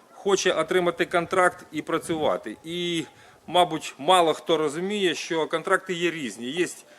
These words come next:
е, більш дорогі контракти по більшій вартості, є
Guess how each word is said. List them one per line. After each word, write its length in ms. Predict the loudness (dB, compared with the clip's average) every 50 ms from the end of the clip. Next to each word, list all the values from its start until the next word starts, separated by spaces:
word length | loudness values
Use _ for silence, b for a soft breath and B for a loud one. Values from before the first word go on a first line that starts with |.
| B B B B B 0
е, 480 | 2 2 4 4 4 4 4 2 0 -2
більш 180 | -2 -2 -2 0
дорогі 380 | 0 2 4 6 6 6 6
контракти 460 | 4 2 0 2 2 2 2 0 -4
по 160 | -6 -6 -6 -4
більшій 340 | -2 -4 -4 -2 -2 -2
вартості, 520 | 2 4 4 4 4 2 -4 -4 -6 -8 -6
є 200 | -4 -2 -2